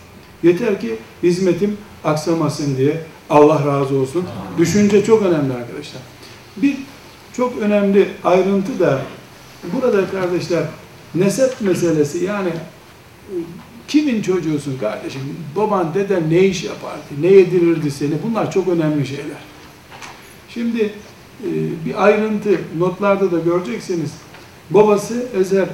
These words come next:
ulemasından, bari yanık bir adam demek ki, bir şey yapamıyor.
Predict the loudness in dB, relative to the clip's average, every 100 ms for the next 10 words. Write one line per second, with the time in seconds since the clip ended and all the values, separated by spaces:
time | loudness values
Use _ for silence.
0 | -4 -2 0 0 -2 -4 -4 -2 -4 -6
1 | -14 -14 4 6 6 4 0 0 0 -2
2 | -2 -2 -2 -2 -4 -6 -8 -10 -6 0
3 | 0 2 0 0 0 -2